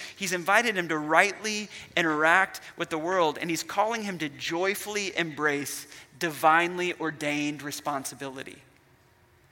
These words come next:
Not laziness and hitting eject on things, but divinely embracing God-given responsibility. That's God's design for paradise. Did you hear it in verse fifteen? It says this,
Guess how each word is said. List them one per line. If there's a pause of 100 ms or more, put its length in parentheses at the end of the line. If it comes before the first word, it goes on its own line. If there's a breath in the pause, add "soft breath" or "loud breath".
(380 soft breath)
Not (640)
laziness
and
hitting
eject
on
things,
but (360 loud breath)
divinely
embracing
God-given
responsibility. (120)
That's
God's
design
for
paradise. (1120 soft breath)
Did
you
hear
it (240 loud breath)
in
verse
fifteen?
It (880 soft breath)
says
this,